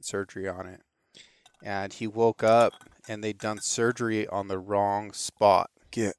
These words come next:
Speaker 2: out of here.
Speaker 1: So he had to take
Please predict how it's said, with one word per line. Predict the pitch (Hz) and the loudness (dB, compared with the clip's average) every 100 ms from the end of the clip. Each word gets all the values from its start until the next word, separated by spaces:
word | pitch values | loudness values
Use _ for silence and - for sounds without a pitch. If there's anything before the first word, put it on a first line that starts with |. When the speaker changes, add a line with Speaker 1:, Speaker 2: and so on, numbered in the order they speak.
| - | -10
Speaker 2:
out | 85 85 82 | -10 -8 -10
of | 80 | -12
here. | 82 82 - _ _ _ _ _ | -12 -12 -16 _ _ _ _ _
Speaker 1:
So | - - 113 101 98 - _ _ _ _ _ _ _ _ _ _ _ _ _ | -6 0 2 2 0 -6 _ _ _ _ _ _ _ _ _ _ _ _ _
he | - - 135 | -14 0 4
had | 127 131 | 6 6
to | 113 | 2
take | - 127 117 - | 2 4 4 0